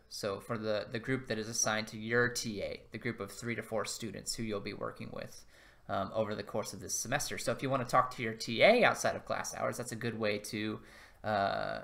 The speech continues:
reach out to them outside of class time. Okay? Uh, this is, in my opinion, much better than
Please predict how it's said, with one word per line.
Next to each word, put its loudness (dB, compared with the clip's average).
reach 2
out 6
to -4
them -2
outside -2
of -6
class -8
time. -12
Okay? -2
Uh, 6
this 2
is, 0
in 0
my 8
opinion, 2
much 2
better 8
than -4